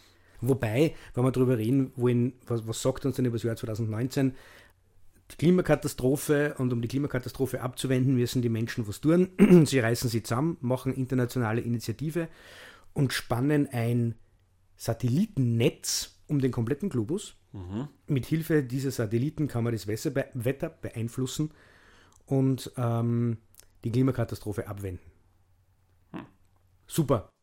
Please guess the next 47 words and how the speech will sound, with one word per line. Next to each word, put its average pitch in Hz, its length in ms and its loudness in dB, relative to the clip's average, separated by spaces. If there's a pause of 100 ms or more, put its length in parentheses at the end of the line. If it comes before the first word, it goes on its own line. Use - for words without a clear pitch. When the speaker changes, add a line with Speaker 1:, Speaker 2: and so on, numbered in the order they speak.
(300)
Speaker 2:
Ja, 104 300 -12
guter - 220 -10
Plan. 165 600 -6 (320)
Speaker 1:
Das 131 120 -2
ist 143 100 -8
so 131 80 -6
das, 127 160 0
was 123 100 -6
zweitausendneunzehn 113 580 -4
passiert. 147 400 -2
Erzähler 131 580 0
ist - 440 -4 (400)
die 117 80 -8
Tochter - 400 -6
der 107 120 -4
Hauptfigur, 127 560 -8
also 117 140 -6
ein - 60 -10
Kind 147 520 -4
erzählt 139 260 -8
uns 143 120 -10
diese 135 200 -8
Geschichte, 165 520 -10 (220)
rückblickend. 156 580 -8 (380)
Denn 117 120 0
dann 117 180 0
springt 135 380 0
die 127 100 0
Handlung 120 320 0
sechs - 240 -6
Jahre 113 80 -2
in 107 60 -6
die 107 80 -8
Zukunft, 151 440 -8
zweitausendfünfundzwanzig. 139 960 -8 (120)
Ich 117 140 -6
hoffe, 104 200 -6
ich - 60 -12
täusche - 200 -18
mich 107 120 -12
jetzt - 80 -14
nicht, 107 100 -8
aber 104 100 -10
es - 120 -10
ist - 240 -14
eigentlich 101 340 -12
wurscht. - 300 -8